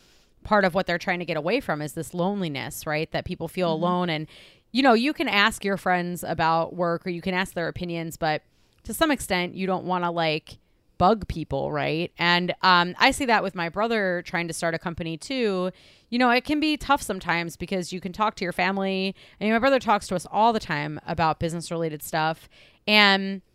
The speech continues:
Speaker 1: you know, it's like, you can have, you can, you know, go out with your friends and talk to them about your work, but you're not gonna sit there for an hour and tell them about everything that's going on and try to get their advice unless they're a person that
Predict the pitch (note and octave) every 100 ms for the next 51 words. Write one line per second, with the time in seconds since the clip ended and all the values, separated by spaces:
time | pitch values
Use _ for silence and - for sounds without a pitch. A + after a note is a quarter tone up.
0 | _ G3 A#3 G3+ F#3 - A3 - A3 G3+
1 | F#3 _ _ F3 A3 A#3 G#3 A3 A3 F3
2 | - G#3 G#3+ A3+ A3 G#3+ - A3+ F#3+ E3+
3 | B3 C4 A3+ G3+ G#3+ G#3 F3 E3+ F3+ F#3+
4 | F#3 E3 E3 F3 E3 D3+ E3 - E3 F#3+
5 | A3+ B3 G#3 - G3+ F#3 E3 - D#3+ D#3+
6 | D#3+ D3+ F#3 D#3+ C#3+ D3 E3+ - - -
7 | G3 G3+ G3+ G#3+ G3+ F#3 F3 E3+ E3+ F3+
8 | E3 - E3 E3 F3 D#3+ - D#3+ E3+ E3
9 | D#3 D3+ D3 F3 D3+ D#3+ - - G3+ G3+
10 | F#3+ F3+ G3 F#3 F3 E3+ - - F#3+ F3
11 | E3+ D#3+ D#3+